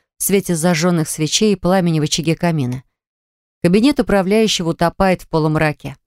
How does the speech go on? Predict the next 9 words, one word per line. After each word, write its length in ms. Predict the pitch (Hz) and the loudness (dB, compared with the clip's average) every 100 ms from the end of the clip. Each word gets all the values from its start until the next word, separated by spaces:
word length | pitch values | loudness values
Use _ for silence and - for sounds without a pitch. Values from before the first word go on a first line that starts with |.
| _ _ _ | _ _ _
Слюдяные 520 | - 185 175 190 196 | 0 0 2 2 2
оконницы 480 | 175 - 190 175 - | 0 0 0 0 -2
задёрнуты 540 | 156 170 165 170 165 165 | -2 0 0 -2 -2 -2
толстыми 440 | 170 160 - 156 | -2 -4 -4 -4
шторами. 520 | - - 180 165 151 - _ _ _ _ | -2 0 0 0 -4 -10 _ _ _ _
Ощущение, 640 | 156 - 185 247 247 175 | -6 -4 -2 -2 0 0
что 240 | 156 - 175 | -2 -4 -4
сейчас 320 | - 190 - | -4 -6 -4
ночь. 360 | 139 - - | -6 -6 -10